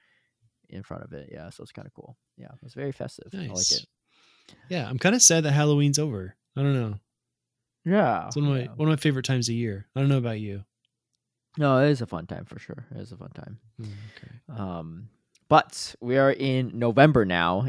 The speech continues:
Speaker 1: and I
Speaker 2: Yes.
Speaker 1: got, I already got the bet ready, right? Dratini
Speaker 2: Oh, you've been thinking
Speaker 1: C D.
Speaker 2: about it.
Speaker 1: Yeah,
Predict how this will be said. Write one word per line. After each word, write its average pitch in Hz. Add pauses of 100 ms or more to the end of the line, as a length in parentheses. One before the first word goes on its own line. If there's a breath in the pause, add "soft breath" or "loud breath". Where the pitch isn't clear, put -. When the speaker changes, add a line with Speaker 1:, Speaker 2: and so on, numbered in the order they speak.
Speaker 1:
and 110 (120)
I 143
Speaker 2:
Yes. -
Speaker 1:
got, 180
I 143
already 214
got 208
the 175
bet 170
ready, 151 (120)
right? 139
Dratini 208
Speaker 2:
Oh, 220
you've 156
been 170
thinking 196
Speaker 1:
C 151
D. 123
Speaker 2:
about 117
it. 107 (560)
Speaker 1:
Yeah, 120